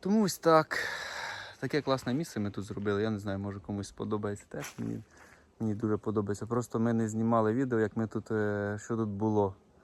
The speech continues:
<laughs> Тут просто те. А ми так зачистили. Може нам ще й пригодиться цей, м, на майбутнє якийсь рік на кочовку.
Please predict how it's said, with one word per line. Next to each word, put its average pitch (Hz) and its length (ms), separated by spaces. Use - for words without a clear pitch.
<laughs> - 1000
Тут 110 160
просто 120 500
те. 104 280
А - 60
ми 104 160
так 107 160
зачистили. 110 840
Може 110 320
нам 110 180
ще - 120
й 101 40
пригодиться 104 520
цей, 98 260
м, 101 400
на 101 220
майбутнє 101 500
якийсь 107 300
рік 110 160
на 104 100
кочовку. 104 540